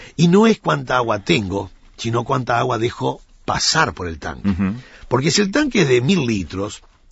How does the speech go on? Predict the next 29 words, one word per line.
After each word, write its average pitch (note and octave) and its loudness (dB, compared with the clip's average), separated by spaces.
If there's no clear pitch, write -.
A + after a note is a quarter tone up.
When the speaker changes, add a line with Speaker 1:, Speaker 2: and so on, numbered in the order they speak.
Speaker 1:
y D#3 2
la C3+ 2
gente D#3 -2
por A#2+ -2
lo G#2+ -2
general C#3+ 0
dice, A#2 -2
"Bueno, D3 0
mi G2+ -6
tanque D#3+ -2
solo D3+ -2
lleva G2 -4
mil G2+ -6
litros". F#2+ -4
No, C#3+ -2
su E3 2
tanque, A2+ 0
si C#3+ -6
usted G#3+ 0
abre G3 4
la D3+ 2
canilla C#3+ -2
del A#2 -2
baño, G#2 0
de F#2+ -4
la A#2+ 0
cocina, G#2 -4
del G#2+ -2
patio, F#2+ -2